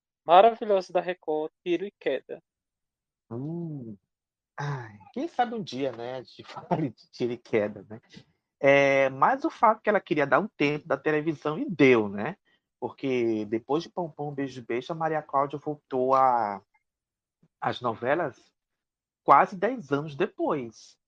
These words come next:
Speaker 2: Porque ela foi fazer novela em noventa e dois, em Deus Nos Acuda, né? Porque na época ela tinha, é, eu tô vendo aqui no Wikipedia, né, que ela teve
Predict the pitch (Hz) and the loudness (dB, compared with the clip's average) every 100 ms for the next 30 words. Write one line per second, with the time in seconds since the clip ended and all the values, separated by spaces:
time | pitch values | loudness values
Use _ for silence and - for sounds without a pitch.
0 | _ _ _ _ - 107 - 127 123 117 | _ _ _ _ -20 -16 -4 0 2 2
1 | 110 107 110 - 120 123 131 127 120 113 | 0 -2 -8 -8 -4 -4 -4 -4 -6 -2
2 | 131 143 139 135 131 120 214 220 117 - | 0 -2 -4 -6 -4 -4 -6 -8 -8 0
3 | 143 135 104 - 120 107 143 196 180 127 | 2 0 -4 -14 -16 -4 -2 -2 -4 -8
4 | - 139 139 - 104 _ _ _ _ _ | -6 -6 -6 -8 -20 _ _ _ _ _
5 | _ 113 120 131 _ _ _ 120 - 123 | _ -8 -6 -8 _ _ _ -14 -6 -2
6 | 113 104 127 123 127 143 135 120 110 - | -2 0 2 4 2 0 -2 -2 -2 -8
7 | 127 113 104 92 _ - - - _ - | -6 -6 -6 -12 _ -20 -20 -20 _ -12
8 | 110 117 110 120 113 127 120 131 120 123 | -8 -8 -4 -2 -2 -4 -6 -6 -6 -6
9 | - 127 139 143 123 110 120 151 _ _ | 2 4 4 0 -12 -10 -10 -12 _ _
10 | _ _ - 117 113 113 - 123 113 120 | _ _ -4 0 0 0 -2 -2 -2 -6
11 | 120 113 110 | -4 -4 -4